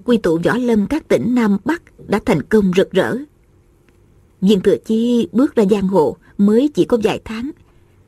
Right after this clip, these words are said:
dựa vào võ công thượng thừa, đối đãi chí thành, lại nhờ cơ duyên xảo hợp vào ai danh của phụ thân, bây giờ đã trở thành đại thủ lĩnh của quần hào thổ mãn khắp bảy tỉnh.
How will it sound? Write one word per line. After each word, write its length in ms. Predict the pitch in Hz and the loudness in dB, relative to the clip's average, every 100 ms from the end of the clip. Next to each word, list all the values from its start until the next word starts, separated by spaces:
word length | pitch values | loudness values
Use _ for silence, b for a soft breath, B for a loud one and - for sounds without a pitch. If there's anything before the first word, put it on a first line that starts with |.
| - | -4
dựa 200 | 175 180 | 0 2
vào 120 | 180 151 | 0 0
võ 120 | 151 - | -2 0
công 200 | 240 214 | 0 0
thượng 300 | 220 165 185 | 0 0 0
thừa, 300 | 214 190 151 b b b - | 0 2 0 b b b 0
đối 240 | 220 311 | 0 2
đãi 300 | 349 143 233 - | -2 -4 -6 -6
chí 220 | 247 285 415 | -2 0 0
thành, 200 | 247 170 - b b b b b | -2 -4 -6 b b b b b
lại 160 | 180 170 | 0 2
nhờ 300 | 202 185 165 - | 2 2 0 -2
cơ 200 | 254 240 214 | 0 2 2
duyên 300 | 240 240 214 | 2 2 0
xảo 260 | - 180 247 | -4 -4 0
hợp 260 | 240 156 - _ _ _ - | 0 0 -2 _ _ _ -4
vào 240 | 185 - | -2 -2
ai 160 | 220 208 | -4 -2
danh 240 | 226 202 | 0 0
của 120 | 254 | -2
phụ 200 | 233 190 - | 0 -2 -2
thân, 240 | 226 208 190 b b b b b b - | -4 -4 -6 b b b b b b -2
bây 140 | 220 | 0
giờ 220 | 185 190 147 b b b | 2 -2 -4 b b b
đã 160 | 196 185 - | -4 -2 -2
trở 200 | 180 247 | -2 -2
thành 320 | - 180 156 - | -2 -2 -2 -2
đại 240 | 170 180 | -2 -2
thủ 140 | 220 208 | 0 0
lĩnh 260 | 233 196 | 2 0
của 100 | 254 302 | -2 0
quần 160 | 220 180 | 0 0
hào 300 | 208 170 156 | -4 -4 -4
thổ 180 | 208 160 | -2 0
mãn 300 | 254 175 147 - | 0 0 -2 -6
khắp 220 | - 339 - | -8 -10 -6
bảy 240 | 165 175 - | -4 -4 -4
tỉnh. 240 | 165 214 | -4 -2